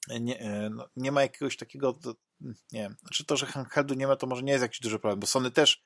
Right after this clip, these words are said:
też nie ma, nie? Bo z, od Vity oni już tam nic nie, nie, nie, nie chcą wprowadzić, ale,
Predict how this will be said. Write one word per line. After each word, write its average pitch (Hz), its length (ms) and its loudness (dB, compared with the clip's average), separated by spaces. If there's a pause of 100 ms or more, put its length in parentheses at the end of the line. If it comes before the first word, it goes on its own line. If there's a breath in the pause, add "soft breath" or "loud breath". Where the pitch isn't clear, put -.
(420)
też 175 220 8
nie 127 160 8
ma, 95 140 2
nie? 110 220 2
Bo 123 100 2
z, 120 260 -6 (380)
od 117 220 0
Vity 135 380 6
oni 131 120 0
już 127 140 -2
tam 131 180 -2
nic 131 200 -4
nie, 135 400 4
nie, 135 340 -6
nie, 135 200 -4
nie 127 80 -6
chcą 131 140 -2
wprowadzić, 120 580 0
ale, 117 460 4